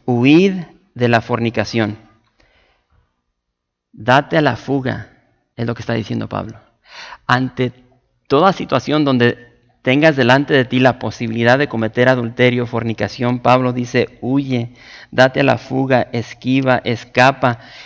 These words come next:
evita ese tipo de relación". Y, y curioso porque la relación sexual o el pecado, más bien el pecado sexual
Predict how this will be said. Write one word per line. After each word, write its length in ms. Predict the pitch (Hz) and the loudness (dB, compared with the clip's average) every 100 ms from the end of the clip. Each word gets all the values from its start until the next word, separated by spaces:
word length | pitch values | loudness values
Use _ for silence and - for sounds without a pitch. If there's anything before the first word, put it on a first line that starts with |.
| - - | -20 -2
evita 1200 | 131 120 110 131 160 156 151 123 110 - _ _ _ - | 0 2 0 2 2 2 4 4 2 -8 _ _ _ -6
ese 220 | 127 139 | -4 -4
tipo 460 | 131 131 120 127 123 - _ - | -2 -4 -2 -4 -4 -10 _ -10
de 180 | 120 123 | -2 0
relación". 640 | 117 113 101 117 110 113 _ _ _ _ _ _ _ _ _ _ _ | 0 -2 -4 -6 -6 -10 _ _ _ _ _ _ _ _ _ _ _
Y, 140 | 139 139 | -6 -4
y 20 | |
curioso 420 | 151 135 170 185 | 0 2 2 0
porque 400 | 147 135 127 - - _ | -2 0 -2 -4 -20 _
la 240 | 131 135 135 | 2 6 6
relación 560 | 139 123 117 156 185 | 6 2 2 -2 -2
sexual 500 | 185 180 - 156 156 - | -2 -6 0 2 4 4
o 120 | 131 | 2
el 120 | 123 | 2
pecado, 880 | 135 120 - 156 190 214 135 160 - _ _ _ _ _ _ - | 0 0 0 4 6 6 2 -2 -8 _ _ _ _ _ _ -12
más 260 | 117 127 117 | 0 2 4
bien 180 | 127 - | 2 2
el 180 | 131 120 | 0 0
pecado 440 | 127 120 160 202 | 0 4 6 4
sexual 520 | 190 151 - 151 160 | 0 -4 2 4 4